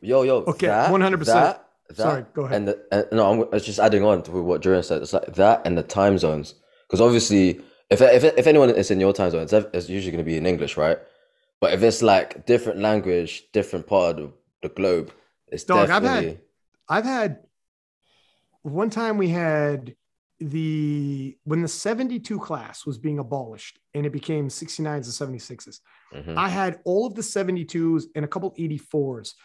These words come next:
Speaker 2: like, all the big hitters on one podcast. So we're, we're talking, like, fucking, man, like, I don't know, it was, like, ten women. And from
Speaker 1: Jesus.
Speaker 2: all over the world, though. F-, like, I mean, from all over the world. And one of them was in Australia, Isabella von Weisenberg,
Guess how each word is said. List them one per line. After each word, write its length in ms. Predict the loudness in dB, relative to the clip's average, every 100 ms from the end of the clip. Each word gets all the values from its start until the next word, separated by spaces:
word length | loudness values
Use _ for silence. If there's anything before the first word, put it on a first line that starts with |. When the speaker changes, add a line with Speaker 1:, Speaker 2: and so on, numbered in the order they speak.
| _ _ -8
Speaker 2:
like, 160 | -4
all 240 | -4 -4 -4
the 100 | -4
big 220 | 0 0
hitters 420 | 0 -2 -4 -14 -16 -4
on 280 | -2 0 -2
one 180 | -2
podcast. 560 | -4 -6 -8 -10 -16 -14
So 140 | -18 -16
we're, 160 | -16
we're 140 | -14 -12
talking, 340 | -12 -12 -14
like, 140 | -20 _
fucking, 340 | -20 _ _ -20
man, 140 | -20 _ -20 _ _ _ _ -20
like, 160 | -20
I 40 | -16
don't 120 | -16
know, 40 | -16
it 40 |
was, 120 | -20
like, 120 | -20 _
ten 260 | -12 -6 -4
women. 320 | -4 -6 -8 -14 _ _ _
And 480 | -2 0 2 2 2
from 100 | 0
Speaker 1:
Jesus. 200 | -2 -6
Speaker 2:
all 360 | 0 4 4 4
over 160 | 2 4
the 100 | 4
world, 340 | 6 6 4
though. 260 | -2 -10 _ _ _ _ _
F-, 180 | -20 -8
like, 240 | 0 0 2
I 160 | 2 2
mean, 200 | 2 0
from 200 | -2 -2
all 380 | -2 0 2 2
over 160 | 0 0
the 80 | 0
world. 380 | 2 6 6 6
And 160 | 4
one 140 | 4 2
of 80 |
them 100 | 2 2
was 140 | 2
in 80 | -2
Australia, 600 | -4 -8 -2 0 0 -2
Isabella 360 | -4 -2 0 2
von 180 | 2 2
Weisenberg, 580 | 2 0 2 2 2